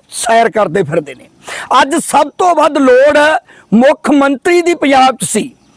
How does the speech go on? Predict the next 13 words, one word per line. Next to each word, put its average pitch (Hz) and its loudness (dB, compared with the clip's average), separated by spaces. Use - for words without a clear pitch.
ਔਰ 302 4
ਹੁਣ 277 0
ਹੁਣੇ-ਹੁਣੇ 339 2
ਖਬਰ 285 0
ਆ 262 2
ਰਹੀ 269 0
ਹੈ 269 2
ਕਿ 302 2
ਮੁੱਖ 269 2
ਮੰਤਰੀ 285 0
ਆ 240 4
ਰਹੇ 294 2
ਨੇ 320 0